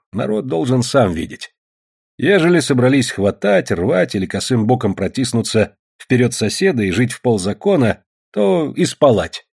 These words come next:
Каждый получает то, что хочет. Егор работник и не пропадёт.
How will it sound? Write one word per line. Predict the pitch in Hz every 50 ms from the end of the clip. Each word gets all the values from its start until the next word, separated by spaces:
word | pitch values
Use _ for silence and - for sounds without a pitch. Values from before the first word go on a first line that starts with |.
| _ _ _ _ _ _ _ _ _
Каждый | - 151 196 226 220 190 170 185 185 151
получает | - 151 131 127 127 - 147 160 143 127 123 -
то, | - 117
что | - - - 92
хочет. | - - 90 80 - - - - - - _ _ _ _ _ _ _ _ _ _ -
Егор | - 95 95 110 135 151 147 135 131 - _
работник | - 101 104 104 104 135 170 180 156 - - 95 85 - -
и | 139
не | 147 127
пропадёт. | - - 95 - - 85 76 73 76 67 - -